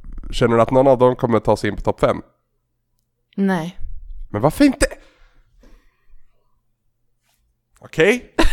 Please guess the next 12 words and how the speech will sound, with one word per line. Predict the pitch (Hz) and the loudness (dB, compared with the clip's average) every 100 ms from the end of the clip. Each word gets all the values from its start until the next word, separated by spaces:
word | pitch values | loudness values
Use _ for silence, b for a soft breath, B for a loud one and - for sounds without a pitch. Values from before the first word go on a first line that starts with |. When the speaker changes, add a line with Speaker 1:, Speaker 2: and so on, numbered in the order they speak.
| - | 4
Speaker 2:
<laughs> | 339 277 - - | 2 2 -4 -8
Speaker 1:
Okej. | 381 123 160 185 - B B B B B B B | -2 0 0 -2 -12 B B B B B B B
Speaker 2:
Eller | 277 285 | 2 2
kanske | 285 294 269 254 - 262 254 240 | 0 0 0 -2 -2 0 2 0
Arnold | 185 170 160 151 160 | 0 0 -2 -4 -6
då. | - 170 185 - _ _ _ _ _ _ _ _ _ _ _ _ _ | -6 -8 -8 -16 _ _ _ _ _ _ _ _ _ _ _ _ _
Men | 190 180 | 0 4
Speaker 1:
Ja, | 147 175 180 - - | 6 6 2 -6 -6
Speaker 2:
inte | 220 190 - | -2 -2 0
Speaker 1:
det | - | -2
Speaker 2:
T | 170 | -2
tusen. | 156 - - - | -6 -12 -14 -20